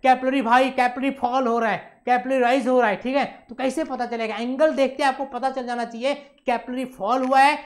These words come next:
कि कैपिलरी राइज हुआ है, ठीक है। चलो, उसका मैंने बता दिया है। If theta is less than, if theta is what? बेटा ध्यान दो, if theta is less than ninety, तो समझ जाना वहाँ पे एक्यूट एंगल बनेगा, और एक्यूट एंगल बनेगा तो समझो कैपिलरी वहाँ पर राइज होता। अगर आपने theta निकाला है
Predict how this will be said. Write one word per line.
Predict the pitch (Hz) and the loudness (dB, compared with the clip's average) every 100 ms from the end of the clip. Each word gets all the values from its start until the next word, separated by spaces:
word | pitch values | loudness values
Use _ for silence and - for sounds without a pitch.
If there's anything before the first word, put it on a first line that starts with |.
| - | -14
कि | 220 | -12
कैपिलरी | 220 208 233 233 | -10 -8 -8 -4
राइज | 208 214 208 | -4 -4 -4
हुआ | 180 | -6
है, | |
ठीक | 175 233 | -6 -2
है। | 302 - - - | -2 -2 -14 -8
चलो, | 233 269 | 2 2
उसका | 262 277 | 2 0
मैंने | 262 | -2
बता | 247 233 220 | -2 -2 -2
दिया | 208 196 | -2 -6
है। | - - - | -8 -14 -12
If | 277 - | -10 -6
theta | 277 277 320 330 | -6 2 4 4
is | 269 | 2
less | 262 311 311 | 4 4 4
than, | 262 226 | -2 -4
if | 220 | -10
theta | 247 254 285 | -8 0 0
is | 262 | 4
what? | 285 240 - - - | 6 6 2 -14 -4
बेटा | 247 269 | 0 0
ध्यान | 208 262 311 | 0 0 0
दो, | 240 254 311 311 - | 2 4 2 0 -10
if | 247 - | -10 -8
theta | 254 294 302 | -2 2 2
is | 247 220 | 2 -2
less | 247 302 220 | 4 4 2
than | 294 269 247 | -4 -2 -4
ninety, | 247 254 294 285 - - - | -4 -4 -4 -6 -8 -16 -12
तो | |
समझ | - 240 302 | -8 -2 -2
जाना | 277 269 | 0 -2
वहाँ | 277 254 | 2 4
पे | 269 254 | 4 2
एक्यूट | 220 294 294 | 0 -2 -4
एंगल | 262 254 | -2 -4
बनेगा, | 240 226 214 240 285 - - | -6 -6 -4 0 0 -2 0
और | 277 | 2
एक्यूट | 240 233 330 | 2 0 -4
एंगल | 320 285 285 | -2 -2 -2
बनेगा | 262 277 285 | 0 0 0
तो | |
समझो | 254 277 | -2 -6
कैपिलरी | 262 226 226 254 | -2 -2 -4 -4
वहाँ | 226 214 | -4 -2
पर | 247 320 - - - | 2 2 0 -12 -12
राइज | 180 214 277 226 | -2 0 0 -2
होता। | 220 185 160 - - | -6 -6 -8 -12 -8
अगर | 214 233 320 | -2 2 4
आपने | 285 277 277 311 | 4 2 -4 -6
theta | 254 277 294 | -6 -4 -4
निकाला | 262 247 269 | 2 4 6
है | 240 180 | 4 2